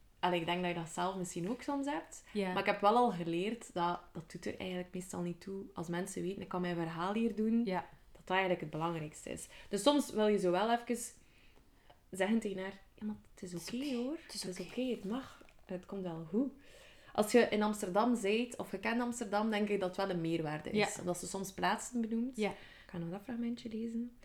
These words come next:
Speaker 1: "Wanneer mijn onuitgesproken woorden mij te veel worden, loop ik de straten in." Dat is toch een mega mooie zin.
Speaker 2: Mm.
Speaker 1: <laughs>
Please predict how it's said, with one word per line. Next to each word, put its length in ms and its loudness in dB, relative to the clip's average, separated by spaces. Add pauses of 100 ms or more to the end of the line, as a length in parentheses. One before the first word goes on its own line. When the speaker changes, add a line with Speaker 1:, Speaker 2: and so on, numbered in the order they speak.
(520)
Speaker 1:
"Wanneer 300 8
mijn 240 6
onuitgesproken 1080 2
woorden 420 4
mij 140 4
te 140 -4
veel 360 2
worden, 480 0
loop 240 0
ik 140 -2
de 80 -2
straten 640 -4
in." 320 -6 (200)
Dat 80 -20
is 60 -20
toch 120 -10
een 80 -6
mega 240 -6
mooie 300 -8
zin. 200 -2 (340)
Speaker 2:
Mm. 100 10
Speaker 1:
<laughs> 0 -